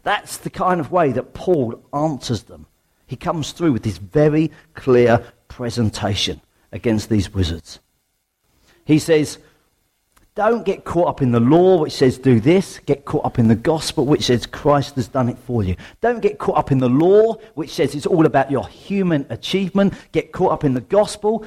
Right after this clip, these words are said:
which is about what Christ has achieved. Don't get caught up in the law which is all about demands. Get caught up in the gospel which is all about promises. He's saying, "Come on, we've got to let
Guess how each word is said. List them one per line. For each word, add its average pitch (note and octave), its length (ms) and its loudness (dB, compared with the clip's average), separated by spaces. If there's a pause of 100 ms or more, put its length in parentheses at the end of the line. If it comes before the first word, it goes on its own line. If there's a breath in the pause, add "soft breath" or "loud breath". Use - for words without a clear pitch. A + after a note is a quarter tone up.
(140 loud breath)
which C#3 180 -6
is C3+ 80 -4
about A2+ 240 -2
what B2+ 140 -4
Christ F3+ 500 -2
has G#2+ 160 2
achieved. F#2+ 400 -2 (200 loud breath)
Don't A#3 180 2
get - 160 -6
caught F3 160 -2
up E3+ 120 -6
in D3+ 100 -4
the C3 100 0
law G#3 400 2
which F3+ 200 -2
is E3 140 -2
all D3 160 0
about B2 300 -2
demands. F#3 600 -2 (200 loud breath)
Get - 160 -4
caught G3+ 320 2
up D3+ 180 -6
in D3 140 2
the C3 80 2
gospel A3+ 720 0 (120)
which C#3+ 200 -6
is B2+ 140 -2
all G3 380 2 (160 loud breath)
about D3+ 380 -2
promises. E3 880 -4 (460)
He's D#3 160 -16
saying, E3+ 140 -12
"Come F#3 120 -6
on, F#3 100 0
we've D#3+ 220 0
got - 280 -4
to G3+ 140 -4
let F3+ 400 0